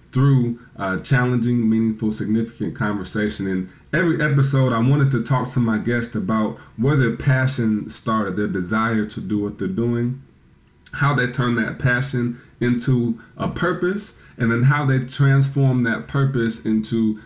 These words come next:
the person that you had to become, the process, if you will. So there's been three seasons of the Dash Podcast. The first season, the first fifty-something episodes, forty-nine episodes, were literally just me going through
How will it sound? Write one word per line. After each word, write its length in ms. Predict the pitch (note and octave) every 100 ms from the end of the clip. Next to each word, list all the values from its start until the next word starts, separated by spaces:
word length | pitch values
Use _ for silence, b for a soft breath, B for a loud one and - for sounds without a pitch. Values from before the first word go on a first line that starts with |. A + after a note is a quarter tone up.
| B
the 100 | G#2+
person 800 | F#2+ - - E3 C#3 G2+ F#2 - B B -
that 180 | G2+ -
you 80 |
had 300 | G2+ G2+ G2
to 60 | -
become, 560 | F#2 F2+ - G2+ E2 D#2
the 100 | D2
process, 720 | - G#2+ F#2 - E2 C#2 - B B B
if 180 | F2+ -
you 120 | F2+
will. 260 | E2+ E2+ D#2
So 320 | - G#2+ G#2+ - B B
there's 220 | C3 C3+
been 480 | A#2+ A2 D#3 C#3+ C3+
three 220 | F#3+ A3
seasons 640 | - - F#3+ F#3 G3 G3
of 180 | - D3+
the 80 | D3
Dash 380 | C3+ D3+ D3+ C#3
Podcast. 720 | D3+ D3 C#3 D3+ D3 D#3 -
The 80 | A#2+
first 360 | D#3 E3+ C#3
season, 360 | E3 D#3+ D3+ D3
the 60 |
first 440 | A2 D3 C#3+ C3+ - B B B B
fifty-something 680 | E3 D3+ D#3+ C#3 D3 C#3+ -
episodes, 640 | C3+ C3+ - B2+ A#2+ A#2 -
forty-nine 580 | - C#3 C3+ B2+ B2+
episodes, 640 | A#2 A2 A#2 B2 A#2 A2+ G#2+ B B
were 120 | A#2
literally 320 | C#3 F#3+ D3+
just 240 | C3 C3+ C3+
me 200 | C3+ C3+
going 440 | C3 C3+ C#3+ C3+
through 420 | C3+ C3 B2+ A#2+